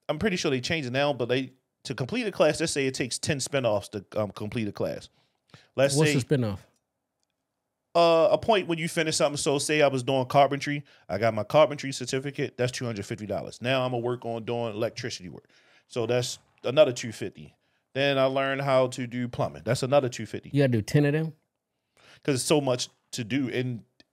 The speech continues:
Speaker 1: every, uh, every trade is different.
Speaker 2: Mm.
Speaker 1: But I just was using that as an example.
Speaker 2: Gotcha.
Speaker 1: So you get money on everything that you do and you finish. Even when you get your license, they give you money. You get your, um, you get your G E D, they give you five hundred dollars.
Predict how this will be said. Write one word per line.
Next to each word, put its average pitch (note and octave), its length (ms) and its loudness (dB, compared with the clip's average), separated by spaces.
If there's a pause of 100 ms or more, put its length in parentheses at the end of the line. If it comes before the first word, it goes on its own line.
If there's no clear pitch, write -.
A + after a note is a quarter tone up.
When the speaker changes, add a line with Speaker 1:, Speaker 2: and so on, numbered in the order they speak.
(140)
Speaker 1:
every, F3 460 6
uh, A#2 460 6 (1400)
every D#3+ 180 2
trade D3 300 0
is G2+ 100 -6
different. B2+ 360 -2 (160)
Speaker 2:
Mm. A2+ 140 -2
Speaker 1:
But C3+ 80 6
I C#3 60 6
just B2 120 -4
was B2 140 -4
using A#2+ 160 -6
that A2+ 140 -2
as G2 80 -4
an F#2 60 -10
example. G#2 420 -6 (320)
Speaker 2:
Gotcha. G2+ 220 2
Speaker 1:
So A2 380 2 (340)
you C#3 120 -4
get C#3+ 180 4
money D#3 360 2
on G#2+ 200 -4
everything C3+ 460 0
that A#2 180 -2
you C#3+ 60 -4
do A#2+ 180 -2
and A2+ 80 -4
you A2+ 80 -4
finish. A2+ 300 -4
Even F#3 180 -2
when F3+ 80 -2
you F3+ 60 -4
get E3+ 160 -6
your C3 100 2
license, F#3+ 440 2
they B2 120 -6
give B2 160 -6
you A#2+ 140 -4
money. F#2+ 320 -6
You B2+ 140 -8
get F3+ 180 -2
your, A#2+ 340 0
um, A2+ 300 4
you C3+ 80 -6
get D3 140 -6
your C3 40 -6
G D3 220 -4
E - 20 -6
D, F#3+ 280 -2
they A#2 100 -6
give B2 100 -8
you A2+ 80 -6
five A#2 180 4
hundred G2 220 -4
dollars. - 300 -10